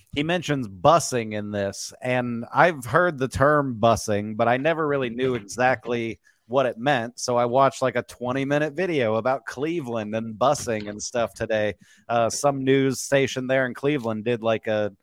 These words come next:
a whole story about it. So basically, uh, in, like, the sixties or so, um, a bunch of black people moved to Cleveland. That busing happened all over America, but this story in particular was about Cleveland. And,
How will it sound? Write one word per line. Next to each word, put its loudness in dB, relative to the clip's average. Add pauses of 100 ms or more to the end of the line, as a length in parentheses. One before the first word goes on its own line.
(300)
a 2
whole 4 (360)
story 0
about -4
it. -10
So -4
basically, -2 (440)
uh, 4
in, 0
like, -2
the -2
sixties -2
or -6
so, -2 (360)
um, 0 (760)
a -2
bunch 2
of -2
black 2
people 0
moved 2 (140)
to 0
Cleveland. -4
That 2
busing 6
happened 2
all 4
over 0
America, -2
but -6
this -4
story -2
in -6
particular -6
was -8
about -2
Cleveland. -4
And, -10